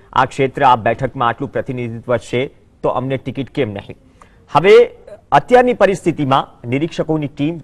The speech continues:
એક તરફ ભાજપ માટે મનોમંથન એ છે કે, અ, કેટલા રિપીટ થશે, કેટલાની ટિકિટ કપાશે, કેટલા નવા ચહેરા હશે. બીજી તરફ, અ,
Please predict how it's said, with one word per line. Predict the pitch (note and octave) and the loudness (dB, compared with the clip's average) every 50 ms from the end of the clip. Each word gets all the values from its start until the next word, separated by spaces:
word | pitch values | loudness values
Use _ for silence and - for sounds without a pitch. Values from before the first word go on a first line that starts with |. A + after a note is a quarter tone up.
| - - | -4 -2
એક | - D#3 D#3 - | -2 -2 0 0
તરફ | E3 D#3+ D#3+ C3+ - | 0 2 2 -2 -2
ભાજપ | A#2+ A2+ B2 C#3+ D#3 - | 0 0 0 0 0 0
માટે | D#3 D3+ D3 D#3+ | -2 -2 0 0
મનોમંથન | C#3+ C#3 C#3+ C#3 C#3+ C#3+ C#3+ D3 D3 C3+ - - | -2 -2 -2 -2 -2 -4 -4 -4 -6 -6 -6 -4
એ | B2+ C#3+ C3+ | -4 -4 -2
છે | - - B2+ C3 | -2 -2 -4 -4
કે, | - - C3+ C3+ C#3 B2 - - - - - - | -2 -2 0 0 0 -2 -4 -10 -20 -20 -4 -2
અ, | A#2+ C3 | 0 0
કેટલા | A#2+ - D#3+ - D3+ C#3+ | 0 -2 -2 2 2 2
રિપીટ | C3+ B2 - - D3+ C3 - | 4 2 0 -4 -6 -4 -2
થશે, | - B2+ A#2+ D3 C3 | -2 -2 -2 -2 -4
કેટલાની | - C3 - C3+ C3 C3+ B2+ | -6 -4 -2 -2 -2 -2 -2
ટિકિટ | - - - - C3+ A#2 | -6 -6 -6 -6 -6 -2
કપાશે, | - C3 - - C3 C3 - D3 B2+ | -2 0 4 4 2 2 2 -2 -6
કેટલા | - C#3 C#3 D3 C3+ | -4 -2 0 0 0
નવા | B2 A#2+ A#2+ D3+ D#3+ | 2 2 4 4 4
ચહેરા | D3+ - D3 A2+ A#2 A2+ A2+ | 4 2 -2 0 2 2 2
હશે. | A2+ - - C#3 | 2 2 -2 -4
બીજી | A#2+ C3+ C#3+ E3+ | -4 -2 -4 -2
તરફ, | - E3+ D#3+ E3 D#3+ - E3+ | 0 2 2 2 2 4 4
અ, | D#3+ D3+ - | 4 4 2